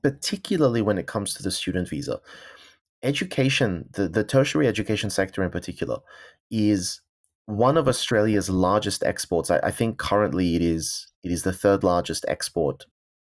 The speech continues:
The last quarter result means education has now added thirty-four billion dollars to export revenue in two thousand twenty-three.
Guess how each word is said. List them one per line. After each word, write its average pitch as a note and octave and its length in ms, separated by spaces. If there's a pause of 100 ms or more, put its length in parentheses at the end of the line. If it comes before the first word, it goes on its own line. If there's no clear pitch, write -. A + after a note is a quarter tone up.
(120)
The G2 80
last A2+ 300
quarter C#3 400
result G2+ 440
means F#2+ 160
education G#2+ 440
has F#2 100
now F#2+ 180
added F2+ 160
thirty-four G#2 680
billion G2 420
dollars E2+ 300
to F#2 100
export F2 340
revenue E2 360
in D#2 80
two E2+ 100
thousand D#2+ 320
twenty-three. - 640